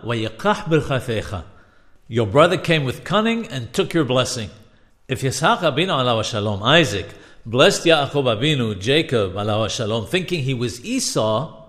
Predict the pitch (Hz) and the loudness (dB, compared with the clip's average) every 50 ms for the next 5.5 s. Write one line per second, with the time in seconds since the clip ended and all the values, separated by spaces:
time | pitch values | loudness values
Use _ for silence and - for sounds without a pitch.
0 | - - - - _ - - - - - _ - - 190 220 220 233 233 226 220 | -20 -20 -20 -20 _ -20 -20 -20 -20 -20 _ -4 -2 0 0 2 0 0 2 2
1 | 190 160 202 214 208 208 - 214 208 202 190 202 180 190 226 226 233 233 214 165 | 0 2 4 4 4 2 0 -4 -4 -2 -4 -4 0 0 2 2 2 0 0 -2
2 | 117 85 - - - - _ _ _ _ _ _ _ - 127 117 123 156 214 214 | -4 -6 -10 -18 -20 -20 _ _ _ _ _ _ _ -4 0 2 4 4 4 4
3 | 214 208 160 135 117 151 180 170 147 127 120 123 120 120 117 - - 117 117 120 | 2 2 2 2 2 2 2 2 2 0 0 0 0 0 0 -2 -2 -2 -2 -2
4 | 117 110 - 165 175 156 135 139 123 - - - 147 147 139 117 113 110 107 - | -2 -2 0 -2 -2 -2 -2 -4 -4 -4 -2 -2 0 0 0 0 0 -2 -2 2
5 | - 143 131 127 - - - - - - | 4 6 6 6 4 -2 -12 -14 -18 -20